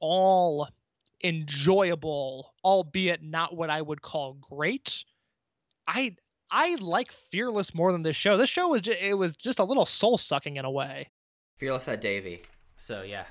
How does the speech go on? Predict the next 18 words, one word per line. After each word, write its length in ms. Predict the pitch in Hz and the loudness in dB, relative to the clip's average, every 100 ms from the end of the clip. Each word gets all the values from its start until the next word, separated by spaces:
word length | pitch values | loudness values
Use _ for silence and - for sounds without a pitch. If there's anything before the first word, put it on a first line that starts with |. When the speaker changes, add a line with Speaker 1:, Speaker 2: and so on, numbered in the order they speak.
| - - | -18 -16
Speaker 2:
I'm 80 | 107 | -10
gonna 160 | 104 98 | -8 -6
go 180 | 101 | -6
the, 200 | 92 95 - | -6 -10 -10
I'm 220 | 113 107 - 78 117 | -8 -8 -10 -14 -8
saying 200 | 135 110 | -6 -6
Fearless 340 | 104 95 - | -6 -6 -8
is 60 | 101 | -6
better 240 | 98 95 | -6 -6
'cause 200 | - 104 | -10 -12
of 100 | 90 | -8
Davey. 360 | 95 92 87 - _ _ - | -6 -8 -10 -18 _ _ -10
So 140 | - | -4
yeah. 180 | 101 87 - _ _ _ - _ _ - _ _ - | -2 -2 -4 _ _ _ -20 _ _ -20 _ _ -2
Speaker 1:
Yeah, 160 | 180 156 | 0 0
exactly. 480 | 160 160 143 131 - | 0 -2 -2 -12 -4
Speaker 2:
<laughs> 40 | - - - 196 254 294 247 | -2 -2 -6 -6 -6 -8 -8
So 380 | - 170 151 | -2 2 2